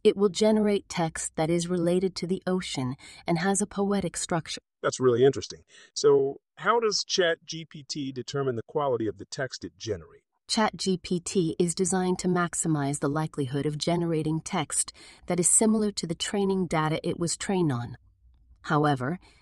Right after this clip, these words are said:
Speaker 1: it also has a built-in evaluation system that can help determine the quality of the generated text.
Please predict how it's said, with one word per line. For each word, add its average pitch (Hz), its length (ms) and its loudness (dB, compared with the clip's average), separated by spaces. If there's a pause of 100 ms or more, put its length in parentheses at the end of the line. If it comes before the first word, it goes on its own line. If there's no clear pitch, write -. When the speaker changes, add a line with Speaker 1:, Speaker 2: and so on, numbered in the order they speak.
(160)
Speaker 1:
it 180 140 4
also 170 400 2
has 147 280 2
a 147 60 2
built-in 160 480 0
evaluation 151 800 0
system 143 540 -2 (300)
that 180 180 0
can 180 160 2
help 214 280 -2
determine 196 540 2
the 151 80 0
quality 170 560 2
of 151 80 -2
the 156 80 -4
generated 165 680 -2
text. - 380 -6